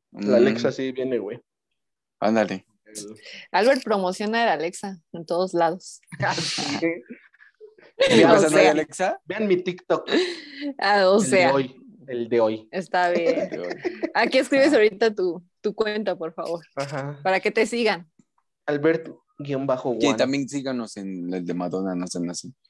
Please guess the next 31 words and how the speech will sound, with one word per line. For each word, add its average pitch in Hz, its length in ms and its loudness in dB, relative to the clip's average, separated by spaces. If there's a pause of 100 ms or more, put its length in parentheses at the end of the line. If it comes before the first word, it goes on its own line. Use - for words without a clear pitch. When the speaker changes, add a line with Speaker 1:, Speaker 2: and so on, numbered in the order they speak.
(360)
Speaker 2:
Está 135 180 -2
Speaker 1:
Arroba 131 160 2
Speaker 2:
padre. - 120 0
Speaker 1:
te 113 60 -2
lo - 40 -4
Speaker 3:
Bueno, - 120 -8
sí, - 60 -2
Speaker 1:
juro 127 120 0
por - 100 0
Speaker 3:
también. 151 200 0
Speaker 1:
Madonna. 107 380 -4
Speaker 3:
Aparte 202 240 0
Speaker 2:
A - 20 0
ver 180 120 4
Speaker 3:
de 214 60 0
Speaker 2:
si - 60 4
Speaker 1:
No - 100 6
Speaker 3:
Leal, - 200 6
Speaker 1:
mames, 214 360 2
Speaker 3:
síganos 202 320 2
Speaker 1:
Eitan, 208 120 2
Speaker 3:
en 214 60 0
Speaker 1:
¿viste, 202 300 -4
Speaker 3:
de 247 60 0
Speaker 1:
güey? 269 220 -2 (800)
Ya, 185 540 -2 (240)
ya 165 120 -4
recibimos 170 600 -6
dos 160 160 -2
regalos, 135 560 -6
güey. 107 400 -12